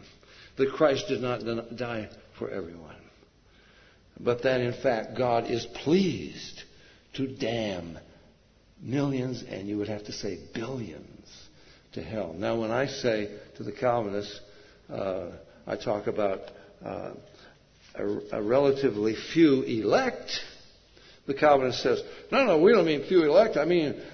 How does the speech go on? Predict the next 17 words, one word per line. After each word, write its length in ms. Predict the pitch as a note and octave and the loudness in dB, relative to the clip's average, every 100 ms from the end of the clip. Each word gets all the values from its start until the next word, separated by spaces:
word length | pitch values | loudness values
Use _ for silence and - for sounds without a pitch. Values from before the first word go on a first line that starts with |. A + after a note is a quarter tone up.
| - | -8
uh, 300 | C3 A#2+ A2 A#2+ | -2 0 0 2
there's 180 | D3 D#3+ | 2 2
a 60 | |
great 260 | D#3 G#3 A3 | 4 4 6
multitude 520 | A3+ A#3 G3 F#3 E3+ | 4 4 4 4 4
in 120 | C#3+ | 4
heaven. 260 | C#3 D#3 B2 | 4 4 4
That's 220 | C3+ D#3 | 0 0
what 100 | D3+ | -4
the 80 | D#3 | -2
Bible 360 | E3 F3+ E3 D#3 | 2 4 4 2
says, 440 | - A3 G3 C3 | 2 4 6 4
of 80 | B2+ | 2
every 220 | D#3 D#3 | 2 0
tribe 340 | - E3+ E3+ | 0 2 4
and 140 | C#3+ A#2 | 2 0
tongue." 260 | E3+ D3 | 0 -2